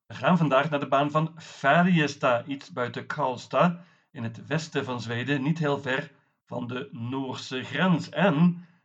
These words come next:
mijn beide bankers worden dan ook getraind in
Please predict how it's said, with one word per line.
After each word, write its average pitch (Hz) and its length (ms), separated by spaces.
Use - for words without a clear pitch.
mijn 123 300
beide 120 340
bankers 180 760
worden 139 500
dan 143 180
ook 127 380
getraind 175 840
in 127 260